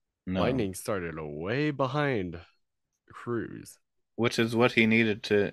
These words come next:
Speaker 1: to do, because that's how he would have been in the race at that point.
Speaker 2: Mm-hmm.
Speaker 1: Because he did
Speaker 2: And the whole dodging obstacles.
Speaker 1: Mm-hmm.
Speaker 2: 'Cause, as we see in the race, a bunch of cars come flying through and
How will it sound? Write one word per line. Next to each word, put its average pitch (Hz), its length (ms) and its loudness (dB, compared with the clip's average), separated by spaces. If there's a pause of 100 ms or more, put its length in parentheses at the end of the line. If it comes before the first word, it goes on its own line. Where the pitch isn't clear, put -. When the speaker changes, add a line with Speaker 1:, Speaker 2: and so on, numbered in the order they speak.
(140)
Speaker 1:
to 95 120 0
do, 120 280 6
because 92 320 -2
that's 101 200 4
how 95 200 4
he 101 80 2
would 98 160 2
have 92 100 0
been 95 160 2
in 87 120 -2
the 90 60 -2
race 107 480 0 (100)
at 90 160 -2
that 104 220 4
point. 85 360 -4 (400)
Speaker 2:
Mm-hmm. 127 380 -2 (800)
Speaker 1:
Because 110 340 0
he 113 60 2
did 110 140 2
Speaker 2:
And 107 160 -2 (280)
the 113 100 2
whole 117 200 0
dodging 107 500 -2
obstacles. 104 840 -6 (560)
Speaker 1:
Mm-hmm. 87 300 -6 (380)
Speaker 2:
'Cause, 98 440 -4 (420)
as 90 280 -6
we 98 80 -8
see 131 220 -4
in 135 160 0
the 131 320 -2 (100)
race, 135 600 -2 (500)
a 104 100 -2
bunch 139 260 -2
of 143 80 -8
cars 160 320 0
come 123 220 -2
flying 107 460 -2
through 92 400 -6
and 85 160 -8